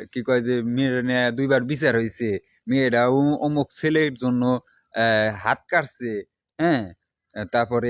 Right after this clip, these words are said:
এটা হইছে, ওটা হইছে, মেলা কিছুই বললা। হ্যাঁ, আবার বললা দোষ তালিমের না, দোষ, আহ, ই-, কি কয়, দোষ তারার না, দোষ তালিমের। মানে তুমি পাবলিক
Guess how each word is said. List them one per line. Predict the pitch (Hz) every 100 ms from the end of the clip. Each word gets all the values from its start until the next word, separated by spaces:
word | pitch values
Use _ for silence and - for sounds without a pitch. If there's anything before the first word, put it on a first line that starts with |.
| 135
এটা | 135 135
হইছে, | 143 151 139
ওটা | 123 127
হইছে, | 131 170
মেলা | 202 185 175
কিছুই | 160 170 143
বললা। | 123 98 82 - _ _ _ -
হ্যাঁ, | 170 127 - -
আবার | 151 165 143
বললা | 147 143 143 123
দোষ | 143 143 -
তালিমের | 165 165 156 135 127
না, | 127 117 - _ 104
দোষ, | 113 131 - - _ -
আহ, | 113 107 -
ই-, | 131 117 117
কি | 143
কয়, | 135 139 127
দোষ | 139 -
তারার | 151 151 135
না, | 127 117
দোষ | 135 117 - _ _ _
তালিমের। | 135 151 143 131 113 - _ _ -
মানে | 151 175 175
তুমি | 202 196 208 - _ _
পাবলিক | 190 190 180 190